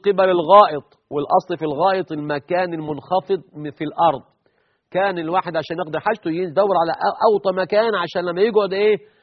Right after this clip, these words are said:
يتدارى ما حدش يشوف. "وكنا نتأذى بالكنف أن نتخذها عند بيوتنا. فأقبلت أنا وأم مصطح حين فرغنا من شأننا نمشي".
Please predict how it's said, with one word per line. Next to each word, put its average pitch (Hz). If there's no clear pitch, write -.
يتدارى 190
ما 180
حدش 185
يشوف. 185
"وكنا 240
نتأذى 208
بالكنف 196
أن 170
نتخذها 175
عند 180
بيوتنا. 156
فأقبلت 226
أنا 226
وأم 185
مصطح 196
حين 185
فرغنا 175
من 190
شأننا 208
نمشي". 214